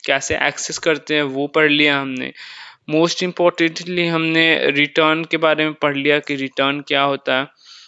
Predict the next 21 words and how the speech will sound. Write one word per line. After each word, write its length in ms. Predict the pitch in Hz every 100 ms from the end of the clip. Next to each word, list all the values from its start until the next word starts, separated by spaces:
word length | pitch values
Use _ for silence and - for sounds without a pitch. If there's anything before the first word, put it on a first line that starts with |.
| _ _ -
कैसे 320 | - 143 143 156
यूज़ 220 | 156 -
करते 360 | 151 135 143
हैं, 180 | 139 151 -
ठीक 120 | - 170
है। 140 | 180 _ - _ _ -
तो 280 | 156 156 147
ये 200 | 147 151
सब 200 | - 170
बहुत 260 | 160 160
इंपॉर्टेंट 500 | 156 156 147 160 156
है। 60 | 156
एक 220 | 160 165
तरह 140 | 185 175
से 140 | 180
हमने 240 | 175 175
ये 160 | 170 160
भी 120 | 165
पढ़ 220 | 170 180
लिया 280 | 165 160 160
कि 320 | 160 160 151